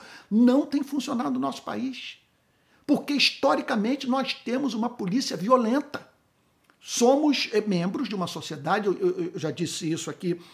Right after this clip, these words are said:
no programa de hoje, profunda, que tem uma his-, um histórico de violência. E continuamos, portanto, vendo gente morrer. Vemos a prática disseminada do crime. O que nós nunca fizemos e que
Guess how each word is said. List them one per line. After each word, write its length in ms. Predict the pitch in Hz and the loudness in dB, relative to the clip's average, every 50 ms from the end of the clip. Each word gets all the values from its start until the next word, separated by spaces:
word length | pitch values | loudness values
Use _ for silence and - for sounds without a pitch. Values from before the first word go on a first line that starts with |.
| - - | -10 0
no 120 | 190 190 180 | 2 2 2
programa 340 | 190 180 151 165 156 160 | 2 0 -2 -2 -4 -6
de 120 | 156 131 139 | -6 -2 0
hoje, 180 | 175 247 277 | 0 0 0
profunda, 460 | - - - 370 - - 339 320 254 - | -4 -6 -6 -6 -6 -6 -6 -6 -6 -6
que 120 | - 254 | -6 -6
tem 120 | - 320 | -6 -4
uma 100 | 349 370 | -2 -2
his-, 300 | 247 - - - - - - 226 220 - | -2 -2 -2 -2 -4 -6 -12 -18 -16 -10
um 120 | - 247 339 | -6 -4 -2
histórico 680 | - - - - - - 254 277 - - - - - | 0 0 -2 -2 2 4 6 6 6 4 2 -2 -4
de 80 | 202 175 | -4 -4
violência. 600 | 170 170 190 170 165 165 165 - - - 170 - - _ _ _ _ _ _ _ _ - - - | -2 -2 -2 -2 -2 -4 -4 -6 -8 -10 -12 -16 -20 _ _ _ _ _ _ _ _ -20 -6 2
E 100 | - 294 | 2 2
continuamos, 720 | 302 - 330 302 - - - 370 349 330 330 - 190 - - | 4 4 2 2 2 2 -2 -4 -4 -2 -2 -2 -2 -4 -6
portanto, 480 | - 302 208 - - 254 277 269 285 | -8 -10 -12 -6 -4 -4 -2 -2 -4
vendo 220 | 247 294 330 339 294 | -6 -6 -4 -4 -2
gente 300 | 175 226 285 - - 311 | 0 0 0 -2 -2 -4
morrer. 460 | 320 - - 233 320 - 370 - - - _ _ _ _ _ _ _ _ _ _ _ _ _ _ _ _ _ _ _ | -4 -2 -2 -2 -4 -6 -8 -10 -12 -18 _ _ _ _ _ _ _ _ _ _ _ _ _ _ _ _ _ _ _
Vemos 300 | - 202 285 370 427 254 | 0 2 2 2 2 0
a 60 | 320 | -2
prática 440 | - - - - 170 - - - 262 | -2 -2 0 0 0 0 -2 -4 -2
disseminada 800 | 214 - 427 - - - 294 339 339 285 214 226 285 311 233 - | -2 0 0 0 0 -2 -4 -2 -2 -2 -2 0 -2 -2 -2 -4
do 120 | - - | -4 -4
crime. 520 | - - 277 294 359 427 349 208 127 - - _ _ _ _ _ _ _ _ _ _ _ _ _ _ _ _ _ _ | -4 -4 -2 -2 -2 -2 -2 -4 -4 -6 -10 _ _ _ _ _ _ _ _ _ _ _ _ _ _ _ _ _ _
O 160 | 233 277 254 | -2 -2 -2
que 160 | - - 370 | -2 -2 2
nós 340 | 302 262 269 285 277 247 190 | 4 4 4 4 4 2 2
nunca 360 | 220 220 269 339 330 - 233 | 2 2 2 2 2 0 -4
fizemos 960 | - - 170 131 113 123 143 220 294 330 277 175 139 - - - - - - - _ _ _ _ _ _ _ | -4 -4 -4 -6 -4 -2 -2 -2 0 -2 -2 -4 -4 -6 -8 -12 -12 -14 -16 -18 _ _ _ _ _ _ _
e 120 | - 202 190 | -10 -10 -10
que 500 | 190 - _ - 202 196 190 160 143 | -12 -14 _ -4 -2 0 0 0 -2